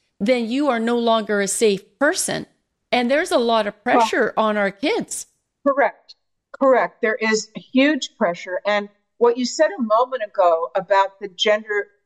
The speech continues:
Speaker 2: about the kids being told, "If you're not comfortable in your bodies, then you're transgender," it's much, much more than that, actually, Tanya,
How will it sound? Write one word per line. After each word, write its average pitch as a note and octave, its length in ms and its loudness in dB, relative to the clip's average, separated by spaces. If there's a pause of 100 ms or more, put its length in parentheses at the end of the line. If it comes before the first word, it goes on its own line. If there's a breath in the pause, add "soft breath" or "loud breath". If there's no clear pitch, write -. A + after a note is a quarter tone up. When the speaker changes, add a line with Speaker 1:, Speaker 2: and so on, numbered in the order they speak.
(180)
Speaker 2:
about G#3 380 2
the G#3+ 80 -16
kids - 360 -2
being A3 280 0
told, A3 320 -2
"If G3+ 140 -14
you're G3+ 140 -8
not G3 280 -2
comfortable A3+ 480 -4
in F#3+ 100 -6
your F3+ 140 -4
bodies, G3+ 540 0
then F#3+ 160 -8
you're F3 100 -16
transgender," G#3 760 -4
it's - 200 -14
much, B3+ 280 -2
much C#4 260 -4
more A3+ 260 0
than F#4 160 -18
that, E3+ 260 -4
actually, F#3 340 -8
Tanya, F#3 440 0